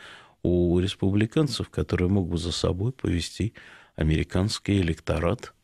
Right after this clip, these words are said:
республиканская партия. Фантастическая ситуация складывается. Ну, э, с нами сейчас мы ждём соединения с Яковом Кедми.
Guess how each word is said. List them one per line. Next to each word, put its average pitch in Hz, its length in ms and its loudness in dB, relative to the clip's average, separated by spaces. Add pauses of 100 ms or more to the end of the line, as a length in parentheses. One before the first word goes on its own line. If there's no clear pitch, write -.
(160)
республиканская 85 880 -4
партия. - 400 -4
Фантастическая 170 1700 -2
ситуация 90 760 -2
складывается. - 1000 -6 (880)
Ну, 196 320 4
э, 120 640 6 (140)
с - 160 -8
нами 151 260 4
сейчас - 600 2
мы 107 180 4
ждём 104 240 2
соединения 92 580 4 (920)
с - 160 2
Яковом 165 520 4
Кедми. 202 560 2